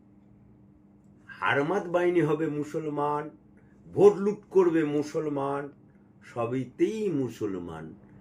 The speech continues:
এটা কি বাংলাদেশ হয়ে গেল নাকি? না পাকিস্তান হয়ে গেল? আর এইদিকে মমতা বুবু "জগন্নাথ দেব" বলে প্রণাম করতে চলে গেল। কই আজকে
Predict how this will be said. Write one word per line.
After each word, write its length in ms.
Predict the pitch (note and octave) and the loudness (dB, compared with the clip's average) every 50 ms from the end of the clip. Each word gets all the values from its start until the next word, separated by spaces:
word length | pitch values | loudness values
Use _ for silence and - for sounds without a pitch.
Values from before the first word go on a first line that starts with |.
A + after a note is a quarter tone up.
| - - | -20 -18
এটা 140 | - - - | -16 -14 -12
কি 100 | - - | -10 -10
বাংলাদেশ 640 | - F#2+ - F2 E2 E2 E2 F2+ F#2+ C#3 D3+ - - | -8 -8 -8 -6 -6 -4 -4 -4 -4 -4 -4 -4 -4
হয়ে 100 | - - | -4 -2
গেল 180 | - F3 - F#2 | -4 -4 -4 -4
নাকি? 240 | F2 D#2+ - - - - - - - - - - - - - - - - - - - - - - | -4 -6 -8 -14 -18 -20 -20 -20 -20 -20 -20 -20 -20 -20 -20 -20 -20 -20 -20 -20 -20 -12 -4 -4
না 100 | A2+ - | -2 0
পাকিস্তান 560 | - C3 C3 - F#3 F3+ - - - F#3 C#3+ | 0 -2 -2 -2 -2 -2 0 2 4 6 6
হয়ে 240 | G#2+ G2+ G#2+ G2 E2+ | 6 4 4 4 2
গেল? 200 | D2+ D2 D2+ D2+ - - - - - - - - - - - - - - - - | 0 -4 -8 -10 -14 -16 -20 -20 -20 -20 -20 -20 -20 -20 -20 -20 -20 -20 -6 -2
আর 140 | - G2+ G2+ - - - | 0 0 0 0 -2 -2
এইদিকে 380 | B2+ B2 A#2+ - - - B2 | -2 0 -2 0 4 6 6
মমতা 480 | G#2+ G#2 G#2+ G#2+ A2 G#2+ - C3 B2+ C3 | 6 6 4 2 2 2 4 6 6 6
বুবু 420 | C3+ D3 D#3 D#3+ F#3+ C#4+ F4 E4+ - - - - - - - - - - - - A#2+ | 6 4 4 6 8 8 8 8 4 -2 -14 -20 -20 -20 -20 -20 -20 -20 -12 4 8
"জগন্নাথ 680 | D3+ G3 F#3 F#3 G#3 G#3 G#3+ A3 A3+ A3+ A3+ F#3+ F#3 | 10 12 12 12 12 12 12 10 10 10 8 8 10
দেব" 760 | G#3+ A#3+ A#3 A#3 A#3+ B3+ C#4 D4+ D4+ E4 D#4+ D#4 D#4 D4+ C4+ A#3+ A#3 G#3+ G3+ F#3 E3+ E3 | 12 12 12 12 12 12 12 12 10 8 6 4 4 8 10 10 12 12 10 8 6 2
বলে 160 | F3+ F#3 G3+ | 0 -2 -2
প্রণাম 260 | - - D#3 C#3+ B2 | -4 -6 -8 -8 -8
করতে 340 | A#2+ A2+ - - - - F#2 | -10 -12 -14 -16 -16 -16 -14
চলে 80 | D#2+ D#2+ | -14 -12
গেল। 240 | D2 - - - - _ - - _ _ _ - - _ _ - | -12 -14 -16 -18 -20 _ -20 -20 _ _ _ -20 -20 _ _ -4
কই 200 | C#3 C3+ A2+ - - - _ _ _ - - - - - _ _ - - - - - - - | -4 -4 -4 -8 -14 -18 _ _ _ -20 -20 -20 -20 -20 _ _ -20 -20 -20 -20 -20 -8 -6
আজকে 600 | G#2 G#2+ - - - - - B2+ B2+ A#2+ A2 | -4 -4 -4 -8 -14 -16 -10 -6 -4 -2 -4